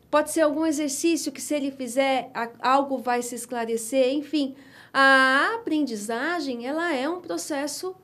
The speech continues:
dinâmico. Até a nossa concepção de aprendizagem tá presente no, no processo de avaliação. Então, se nós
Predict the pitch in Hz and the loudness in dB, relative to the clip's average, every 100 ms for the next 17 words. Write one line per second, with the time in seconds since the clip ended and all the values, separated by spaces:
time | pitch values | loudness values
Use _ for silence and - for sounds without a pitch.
0 | _ _ 254 381 359 302 370 262 - - | _ _ -2 0 2 2 0 -2 -4 -14
1 | - - - - 277 339 349 330 392 381 | -16 -20 -8 -4 -2 -2 0 0 -2 -4
2 | 349 320 302 - - 370 392 - 311 269 | -4 -4 -6 -8 -8 -6 -6 -6 -6 -6
3 | 247 254 277 330 381 403 403 415 302 311 | -6 -6 -4 -6 -8 -10 -8 -6 -4 -4
4 | 415 415 330 294 - - 269 285 285 262 | -4 -6 -6 -8 -14 -6 0 2 4 4
5 | 269 277 294 277 302 294 277 302 311 311 | 2 0 -4 -2 -4 -4 -4 -6 -4 -4
6 | 330 330 285 254 262 254 247 - - - | -4 -4 -4 -2 -2 -4 -6 -18 -20 -8
7 | - 403 359 285 269 220 202 - | -2 2 4 4 4 2 -2 -10